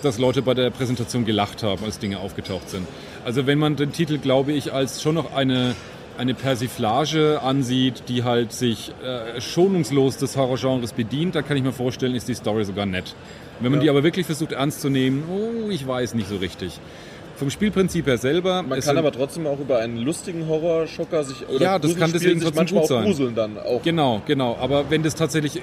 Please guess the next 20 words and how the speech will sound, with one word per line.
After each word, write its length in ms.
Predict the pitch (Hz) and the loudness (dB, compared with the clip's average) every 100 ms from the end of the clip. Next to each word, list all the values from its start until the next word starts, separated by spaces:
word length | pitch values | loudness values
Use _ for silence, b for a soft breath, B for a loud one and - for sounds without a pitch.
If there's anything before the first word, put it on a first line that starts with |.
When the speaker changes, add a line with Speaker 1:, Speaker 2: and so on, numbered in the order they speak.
| - | -4
Speaker 1:
to-, 80 | 151 - - | -4 -6 -2
todernst 480 | 175 214 147 202 - | 0 2 0 -2 0
gemeint 340 | 139 131 143 | 0 2 0
gewesen 380 | 156 143 147 147 | 0 2 2 2
ist, 240 | 160 165 151 | -2 -2 0
dann 100 | 143 | 0
haben 140 | 151 | 2
sie 80 | 135 | 0
was 140 | 139 | 0
falsch 240 | 127 117 - | 0 0 -2
gemacht, 260 | 104 101 | -2 0
Speaker 2:
Ja. 140 | 135 120 | 2 2
Speaker 1:
weil 200 | 120 120 | 2 0
das, 180 | 139 - - - | -4 -8 -10 -4
so 220 | 143 131 | -2 -2
konnte 180 | 135 131 | 0 -2
ich 40 | |
es 40 | 123 | -2
nicht 100 | 113 | -2
empfinden. 420 | 107 104 95 | -2 -2 -4